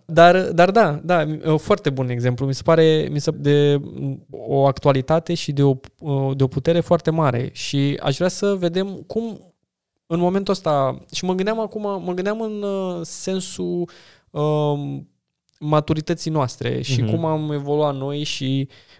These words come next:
Speaker 1: cum, unde a-, unde au fost primele exemple de disciplină, știi? Și, m, așa, din, din amintire și cred că prima dată când am văzut disciplină, cu adevărat disciplină, a fost în, cred că în clasa șasea,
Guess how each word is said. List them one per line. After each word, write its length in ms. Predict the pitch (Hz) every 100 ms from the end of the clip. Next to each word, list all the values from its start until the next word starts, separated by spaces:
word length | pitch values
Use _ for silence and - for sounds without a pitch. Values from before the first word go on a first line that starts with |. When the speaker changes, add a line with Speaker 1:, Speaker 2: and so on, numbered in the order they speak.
| -
Speaker 1:
cum, 520 | - 175 170 165 - - _ _ _
unde 280 | - 175 190
a-, 140 | 185 175
unde 180 | 170 190
au 60 |
fost 220 | 180 180 170
primele 300 | 175 175 160
exemple 420 | 147 160 160 151
de 120 | 147
disciplină, 720 | 143 147 - - 147 117 117 - _ _
știi? 240 | - 139
Și, 380 | 135 135 135 135
m, 340 | 135 131 131 - - - 139 _ _ _
așa, 600 | 135 131 147 131 120 - - _ _
din, 420 | 151 139 139 135
din 140 | 135 135
amintire 460 | 135 135 160 151
și 180 | 135 139
cred 180 | - 160
că 100 | 175
prima 220 | 170 170
dată 260 | 165 170 165
când 160 | 156
am 100 | 143
văzut 380 | 135 135 156 -
disciplină, 540 | 143 139 - 139 160 165
cu 100 | 156
adevărat 360 | 139 131 143 151
disciplină, 1040 | 139 139 139 - 131 135 135 120 131 190 _ _ - - _ _ -
a 100 | 135
fost 480 | - 151 165 - 156
în, 520 | 156 151 143 143 135
cred 160 | 147 160
că 80 | 165
în 140 | 143
clasa 520 | - 147 147 156 147
șasea, 800 | 135 - - 123 - 127 147